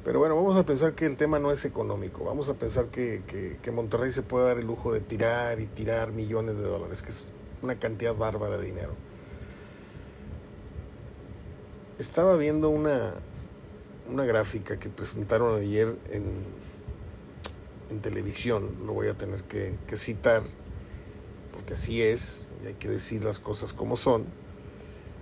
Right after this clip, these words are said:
en donde, pues, presentaron los buenos y los malos jugadores que trajo, eh, la gestión de,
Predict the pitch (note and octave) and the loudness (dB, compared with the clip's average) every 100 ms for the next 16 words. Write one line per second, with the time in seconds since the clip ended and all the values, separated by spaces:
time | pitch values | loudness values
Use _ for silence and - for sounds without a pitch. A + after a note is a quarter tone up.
0 | - - A2+ A#2 A#2 A#2+ A#2+ A#2+ A#2+ A2+ | -16 -6 -2 0 6 6 6 4 6 6
1 | A2+ A2+ - - - - - - - - | 4 2 -4 -12 -12 -12 -12 -14 -14 -16
2 | - - - - - - - - - - | -16 -16 -16 -16 -16 -14 -14 -14 -16 -6
3 | B2 A#2 - - - B2 A#2 A2+ F3+ E3+ | -2 0 0 -2 0 0 2 6 8 8
4 | E3+ B2+ - - - - - - - - | 6 2 -4 -12 -14 -14 -16 -16 -16 -10
5 | A2 A2+ A#2 A2+ D#3 F3 C#3 A#2 A2 C#3+ | -4 0 2 6 8 6 4 2 4 4
6 | F3 - A#2+ A2+ D#3 D3+ - - F3+ - | 4 2 4 6 4 0 -2 0 0 2
7 | B2 F2 - - - - - D#2+ E2+ - | 0 0 -4 -12 -14 -16 -14 -10 -8 -8
8 | - - - - - - G#2+ A2 G#2+ - | -10 -10 -10 -12 -12 -6 0 0 0 0
9 | A#2+ B2+ C3 G#2+ F2+ | 2 2 2 0 -2